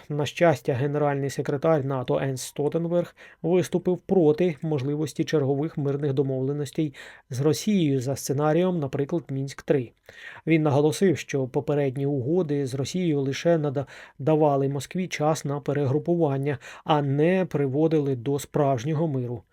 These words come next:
Столтенберг підкреслив важливість озброєння Україні, щоб не дати Росії жодних шансів на продовження агресії. Ця позиція дуже важлива, оскільки свідчить про те, що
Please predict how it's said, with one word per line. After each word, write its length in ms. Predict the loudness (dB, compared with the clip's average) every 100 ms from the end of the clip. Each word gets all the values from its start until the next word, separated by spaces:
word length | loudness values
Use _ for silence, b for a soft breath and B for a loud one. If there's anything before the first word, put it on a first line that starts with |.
| B B B
Столтенберг 640 | 4 4 4 2 2 0
підкреслив 640 | -4 0 2 2 2 0 2
важливість 600 | 0 0 0 0 -4 -4
озброєння 480 | -2 0 0 0 -2
Україні, 540 | 0 -2 -2 -2 -4 B B B
щоб 320 | 0 0 2
не 220 | 2 2
дати 520 | 2 2 2 2 -2 0
Росії 460 | -2 -2 -4 -4
жодних 360 | -4 -4 -6 -8
шансів 440 | -4 -4 -4 -6
на 180 | -6 -8
продовження 600 | -6 -6 -6 -6 -6 -6
агресії. 560 | -4 -4 -4 -8 -12 -12 B B B B B
Ця 160 | 2
позиція 460 | 2 2 2 2 0
дуже 360 | 0 -4 -2 -2
важлива, 520 | -2 -2 -2 0 -2
оскільки 420 | -2 -6 -6 -8
свідчить 380 | -6 -6 -6 -6
про 140 | -8
те, 200 | -2 -4
що 260 | -2 -4